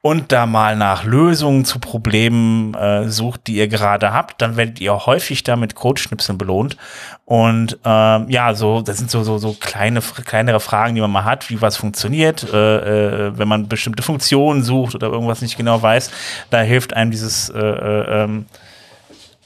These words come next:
dieses, äh, äh, diese Seite auf jeden Fall sehr gut weiter. Mir hat's auch schon, äh, ja, ich, hundertfach bis tausendfach geholfen. Ähm, ja, äh,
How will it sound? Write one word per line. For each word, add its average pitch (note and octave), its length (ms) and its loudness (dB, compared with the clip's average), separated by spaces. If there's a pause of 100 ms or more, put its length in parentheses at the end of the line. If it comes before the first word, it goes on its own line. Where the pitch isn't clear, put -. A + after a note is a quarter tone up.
(140)
dieses, A#2 440 -2
äh, G#2+ 540 0
äh, G2+ 40 -4
diese G#2+ 160 -4
Seite A#2 300 2
auf A2+ 100 0
jeden A2+ 120 -2
Fall G#2+ 120 2
sehr A#2 200 0
gut - 220 -10
weiter. C3 280 2
Mir G#2+ 140 2
hat's A2 120 -6
auch G#2+ 140 0
schon, G#2+ 260 -6
äh, G2+ 200 -2
ja, G2 200 -2
ich, - 200 -6 (340)
hundertfach B2+ 760 0
bis B2+ 200 -4
tausendfach A#2 640 -2
geholfen. C#3 580 2 (1160)
Ähm, D3+ 720 4 (220)
ja, F3+ 300 4
äh, C#3 220 0